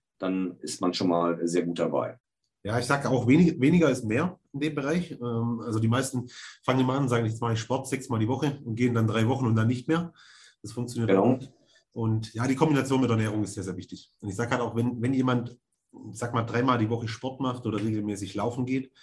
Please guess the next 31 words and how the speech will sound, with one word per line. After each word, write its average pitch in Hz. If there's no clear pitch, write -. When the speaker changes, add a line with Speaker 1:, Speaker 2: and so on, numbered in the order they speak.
Speaker 2:
ähm, 107
dann 107
ernährt 113
er 117
sich 110
automatisch 110
auch 110
viel 117
bewusster. 104
Ja, 104
ich 113
glaub, 117
so 120
ein 170
Part 156
davon, 147
also 104
ist 104
sozusagen, 110
ich 104
ernähre 110
mich 110
gesund, 110
ähm, 104
mache 110
aber 123
keinen 123
Sport, 131
ist -
relativ 127
schwierig. 104